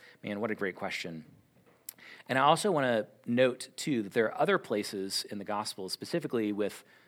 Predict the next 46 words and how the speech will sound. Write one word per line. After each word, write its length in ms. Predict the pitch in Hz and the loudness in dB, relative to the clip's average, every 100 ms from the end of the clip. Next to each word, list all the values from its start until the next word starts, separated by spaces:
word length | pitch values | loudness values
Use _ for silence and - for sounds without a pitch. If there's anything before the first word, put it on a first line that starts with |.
| _ | _
uh, 240 | 110 104 98 | 2 2 2
the 140 | 101 | 0
Pharisees, 680 | - 120 120 104 92 87 - - | 2 4 2 -2 -2 -4 -6 -6
when 120 | 120 | 0
they 160 | 117 110 | 0 0
ask 480 | - 131 156 156 - | 2 6 6 6 0
for 160 | 139 | -2
Jesus 480 | 107 123 127 117 - | -2 -2 -2 -4 -6
to 80 | - | -2
give 160 | 110 | -2
him, 300 | 117 104 92 - _ | -2 -8 -10 -14 _
to 100 | - | 0
give 160 | 123 135 | 4 4
them 120 | 127 | 2
a 60 | 98 | -2
sign. 480 | - 101 85 82 87 _ _ _ _ - _ _ _ _ | -4 -6 -8 -14 -20 _ _ _ _ -20 _ _ _ _
And 180 | 113 117 | -2 2
they 120 | 117 | 2
say, 640 | 110 - 147 151 120 117 - | 0 2 4 6 4 2 2
uh, 280 | 120 107 107 - | 2 4 2 -4
they 240 | 117 117 | 2 2
say, 220 | 117 139 117 | 2 0 2
"Give 180 | 151 | 4
us 100 | 170 180 | 2 0
a 60 | |
sign 280 | - 143 123 | 0 0 0
to 60 | 110 | -2
prove 440 | - 151 160 147 | 0 4 4 2
to 140 | 117 | -4
us 180 | 101 98 | -4 -4
who 80 | 110 | -6
you 180 | 95 120 | -2 2
are." 140 | 101 | 2
And 100 | 104 | 0
Jesus 280 | 117 120 113 | -2 -4 0
says 260 | 147 170 - | 2 2 0
to 100 | - | -6
them, 300 | 90 87 - - - - - - | -8 -8 -14 -20 -20 -20 -20 0
"I'm 160 | 135 165 | 2 4
not 180 | 185 | 2
going 180 | 156 156 | 2 0
to 60 | 139 | -2
give 140 | 127 | -4
you 80 | 101 | -4
a 60 | 80 | -6
sign, 320 | 78 73 | -10 -12